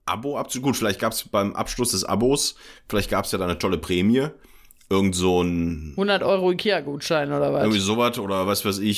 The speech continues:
Speaker 1: hier so ein Flocati für Fort Bett oder keine Ahnung was, dass man sowas abgreift, aber ey, ganz ehrlich, vielleicht ist das aber auch nur,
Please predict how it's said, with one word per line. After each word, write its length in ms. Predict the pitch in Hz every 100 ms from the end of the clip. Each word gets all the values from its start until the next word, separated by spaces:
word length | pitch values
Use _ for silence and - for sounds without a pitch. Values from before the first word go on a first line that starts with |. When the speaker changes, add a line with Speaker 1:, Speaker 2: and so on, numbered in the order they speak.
| -
Speaker 1:
hier 200 | 101 95
so 200 | 92 92
ein 120 | 90
Flocati 720 | - 92 98 101 110 104 104
für 480 | 101 104 95 92 87
Fort 240 | - 92 87
Bett 320 | 107 - -
oder 240 | 92 95
keine 200 | 90 92
Ahnung 200 | 85 110
was, 180 | 135 - - - - - -
dass 180 | 92 -
man 140 | 90
sowas 240 | 82 107 117
abgreift, 380 | - 131 123 -
aber 280 | 95 92 - - _ _ _ _ _ _ _ -
ey, 220 | 98 101
ganz 240 | 107 113 110
ehrlich, 520 | 110 120 127 - - _ _ _ _ _ _ _ -
vielleicht 360 | - 98 107
ist 160 | 120 139
das 60 | 131
aber 160 | 117
auch 160 | 127 135
nur, 560 | 131 131 147 131 90